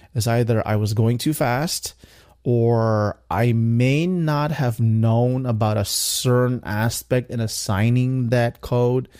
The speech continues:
or assigning something that has caused that error. Uh, that's something that may have happened. Or maybe I just didn't see it, just oversight. You know, I just didn't see it and I didn't catch it, right? So those are the most three,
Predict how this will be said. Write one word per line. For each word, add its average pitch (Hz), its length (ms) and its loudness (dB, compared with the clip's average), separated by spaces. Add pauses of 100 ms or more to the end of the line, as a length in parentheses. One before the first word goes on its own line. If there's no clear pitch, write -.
(280)
or 117 260 -2
assigning 113 480 -2
something 127 560 0
that 113 240 0 (100)
has 98 300 -2
caused 117 480 0
that 127 240 0
error. 123 440 0 (460)
Uh, 104 280 -4
that's 113 260 -4
something 123 320 -2
that 117 140 -2
may 120 180 -2
have 117 200 0
happened. 113 520 -2 (420)
Or 113 760 0 (920)
maybe 143 380 2
I 151 60 2
just 143 200 -2
didn't 135 200 2
see 127 340 -2
it, 95 140 -2
just 113 260 -2 (120)
oversight. 117 800 -2
You 113 100 0
know, 113 80 2
I 107 100 2
just 120 180 2
didn't 131 200 0
see 135 340 2
it 120 360 0
and 117 120 4
I 110 60 4
didn't 110 240 0
catch 90 380 -4
it, - 200 -8 (380)
right? 117 340 0 (380)
So 127 120 0
those 127 240 2
are 143 40 -6
the 139 140 -2
most 123 340 0
three, 117 300 -2